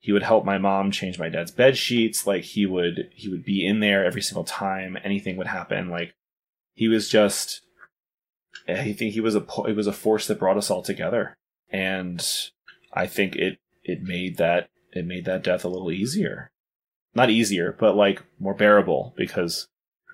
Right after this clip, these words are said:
he just really stepped up, and it meant a lot to me that, that he did that.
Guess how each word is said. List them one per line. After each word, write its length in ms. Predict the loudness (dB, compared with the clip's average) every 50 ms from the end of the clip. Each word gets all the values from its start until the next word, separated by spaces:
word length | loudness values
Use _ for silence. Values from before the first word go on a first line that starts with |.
| -20 _ _
he 200 | -8 -6 -6 -4
just 340 | -2 -2 -2 -2 -4 -6 -8 _ _ _ _ _ _ _ _ _ -8
really 380 | -2 2 2 2 2 2 -2 -4
stepped 360 | -4 -2 -2 -2 -2 -2 -2
up, 180 | -2 -2 -2 -6 _ _ _ _ _
and 320 | -8 -6 -6 -8 -10 -10 -16 _ -8
it 100 | -8 -6
meant 160 | -6 -6 -4
a 60 | -2
lot 180 | -2 -2 -2 -4
to 80 | -6 -8
me 120 | -8 -8 -6
that, 220 | -8 -8 -8 -10 -10 _
that 100 | -10 -8
he 80 | -8 -6
did 180 | -6 -4 -4
that. 260 | -4 -4 -6 -8 -10